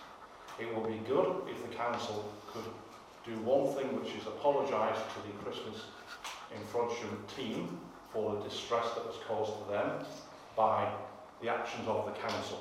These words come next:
And I'm not going to go down to individuals at that point. It would also be good if the funds of the council were protected by stopping the whole idea of an options appraisal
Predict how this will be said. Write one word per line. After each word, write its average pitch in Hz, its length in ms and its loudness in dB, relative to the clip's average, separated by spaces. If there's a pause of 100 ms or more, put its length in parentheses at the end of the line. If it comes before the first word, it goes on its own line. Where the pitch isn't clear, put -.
And - 140 -2
I'm - 80 2
not 196 200 8
going 123 120 4
to 127 60 0
go 113 200 6
down 104 240 4
to 104 60 0
individuals 98 540 -4
at - 80 -8
that - 180 -4
point. - 240 -8 (1000)
It 117 120 -6
would 120 120 2
also 196 440 8
be - 140 -2
good - 200 -2 (920)
if 120 220 -4 (480)
the 113 60 -6
funds - 420 4
of 160 80 0
the 156 160 0
council 107 520 0
were - 200 -4
protected - 560 0 (540)
by 110 300 8 (640)
stopping 185 460 6
the 123 60 4
whole 117 300 6
idea - 380 2 (140)
of - 240 4 (640)
an 104 100 4
options - 380 2
appraisal 87 460 0